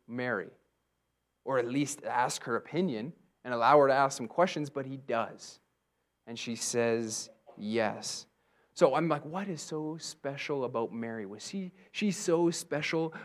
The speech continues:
beforehand? Is that why God picked her?" Until you actually read this where it says, "No, no, no, she's the graced one." There's nothing that she did that made her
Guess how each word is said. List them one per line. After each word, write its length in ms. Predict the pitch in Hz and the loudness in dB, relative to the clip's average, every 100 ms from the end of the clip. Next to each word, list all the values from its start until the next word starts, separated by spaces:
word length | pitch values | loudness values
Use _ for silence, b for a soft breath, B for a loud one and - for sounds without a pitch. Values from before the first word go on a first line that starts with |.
| - | -8
beforehand? 720 | 113 - 143 160 165 175 185 | -8 -4 4 4 6 2 2
Is 80 | 127 | 0
that 160 | 135 | -4
why 140 | 139 147 | -6 -8
God 320 | 135 131 120 | -6 -6 -6
picked 240 | - 123 | -10 -12
her?" 180 | 170 180 - _ _ _ _ _ | -12 -14 -18 _ _ _ _ _
Until 180 | 131 151 | -8 0
you 80 | 185 | 2
actually 300 | 160 - 131 | 2 0 -2
read 180 | 156 175 | -2 2
this 180 | 131 131 | 0 2
where 120 | 127 | -2
it 100 | 131 | 0
says, 240 | 160 139 | -2 -2
"No, 80 | 160 | -4
no, 140 | 175 | -6
no, 80 | 151 | -6
she's 400 | 135 156 151 - _ _ | -8 -10 -10 -14 _ _
the 80 | 123 | -4
graced 400 | 117 143 151 113 | -2 -2 -2 -10
one." 180 | 95 - _ _ _ _ - | -12 -16 _ _ _ _ -4
There's 100 | 165 | 4
nothing 420 | 196 233 208 202 | 4 4 0 2
that 140 | 170 | 0
she 160 | - 165 | -2 -6
did 540 | 131 120 170 185 151 | -6 4 6 8 6
that 100 | 151 | 2
made 200 | 143 147 | 0 -4
her 280 | 147 143 135 | 0 0 0